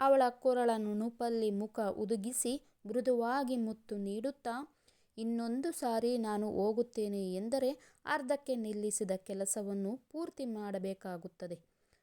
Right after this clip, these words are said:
ಓಲಿ ಪಾಪ, ನನ್ನ ಮುದ್ದು ಇತ್ತೀಚೆಗೆ ತುಂಬ ವೀಕ್ ಆಗಿದ್ದಾಳೆ ಎಂದು ನನ್ನನ್ನು ನಾನು ತುಂಬ ಕಂಟ್ರೋಲ್ ಮಾಡಿಕೊಂಡು ಇದ್ದೀನಿ. ಈಗ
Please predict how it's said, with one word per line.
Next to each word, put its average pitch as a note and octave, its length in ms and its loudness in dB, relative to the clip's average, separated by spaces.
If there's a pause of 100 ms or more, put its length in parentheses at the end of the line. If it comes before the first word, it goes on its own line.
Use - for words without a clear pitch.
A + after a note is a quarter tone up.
(180)
ಓಲಿ A3+ 340 0
ಪಾಪ, G#3 420 -8 (480)
ನನ್ನ E4 280 0
ಮುದ್ದು A#3+ 480 -2
ಇತ್ತೀಚೆಗೆ B3+ 840 -4
ತುಂಬ B3+ 440 -2
ವೀಕ್ A3+ 380 -4
ಆಗಿದ್ದಾಳೆ G#3 680 -2
ಎಂದು A3 540 0 (260)
ನನ್ನನ್ನು D4+ 480 0
ನಾನು C4 340 0
ತುಂಬ B3+ 400 -2 (100)
ಕಂಟ್ರೋಲ್ A3+ 540 0
ಮಾಡಿಕೊಂಡು G#3 680 -4
ಇದ್ದೀನಿ. F#3+ 580 -4 (520)
ಈಗ A#3 220 -4